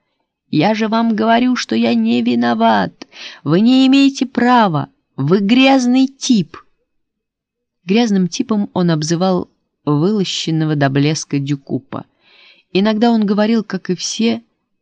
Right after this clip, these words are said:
интересовался подробностями. "А много будет народу? Правда, что из Парижа приедут журналисты?" Дюкуб, в конце концов, устал и, воспользовавшись рождественскими каникулами,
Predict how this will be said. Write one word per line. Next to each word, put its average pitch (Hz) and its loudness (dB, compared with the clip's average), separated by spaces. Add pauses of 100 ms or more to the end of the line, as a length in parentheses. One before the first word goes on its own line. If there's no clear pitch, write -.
интересовался 180 -2
подробностями. 135 -4 (1000)
"А 190 0
много 208 0
будет 147 -2
народу? 170 -4 (720)
Правда, 214 2
что - -2
из 175 -2
Парижа 190 0
приедут 175 -2 (180)
журналисты?" 180 0 (1800)
Дюкуб, 233 -2
в - -14
конце 240 0
концов, 226 -2
устал 247 2
и, - 0
воспользовавшись 185 0
рождественскими 170 -2
каникулами, 175 0